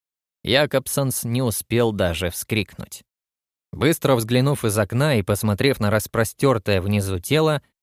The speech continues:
таинственная гостья подошла к столу, достала из кармана носовой платок и осторожно протёрла им со всех сторон початую бутылку коньяка.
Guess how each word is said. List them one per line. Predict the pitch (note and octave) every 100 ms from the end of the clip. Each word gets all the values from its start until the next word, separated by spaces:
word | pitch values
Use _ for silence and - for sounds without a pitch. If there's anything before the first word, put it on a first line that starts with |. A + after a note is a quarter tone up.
| _
таинственная | - C3+ C#3 - C3+ B2 A2
гостья | A#2+ E3 - C#3+
подошла | A#2 A2+ - C#3+
к | -
столу, | - C#3 A#2 A2+ A2 _ _ -
достала | G#2+ - A#2+ A2+
из | G#2+
кармана | - A2+ A2 G#2
носовой | G2 G#2+ G2+
платок | F2+ F2+ F2 C#3+ - _ _ _
и | D#2+
осторожно | F2 - A2 C#3 D#3+ D3 C#3+
протёрла | - C3 - D3 D#3 C#3+
им | C#3+
со | B2 B2+
всех | - C#3 C3
сторон | - A#2 B2+ D#3
початую | - B2+ - D3+ D3+ - C#3+
бутылку | C3 B2 B2 A#2 B2+
коньяка. | - A2 A2 G2+ F2+